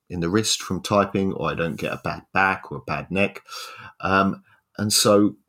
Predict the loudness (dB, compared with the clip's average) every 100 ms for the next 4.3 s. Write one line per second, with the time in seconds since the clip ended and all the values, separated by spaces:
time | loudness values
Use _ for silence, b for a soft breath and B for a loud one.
0 | -4 0 2 0 -2 0 0 0 -2 -4
1 | -8 -14 -10 -6 -4 -2 -2 -4 -8 -8
2 | -8 -8 -6 -6 -6 -6 -4 -4 -4 -6
3 | -18 -18 -20 _ _ _ _ _ -10 -8
4 | -6 -8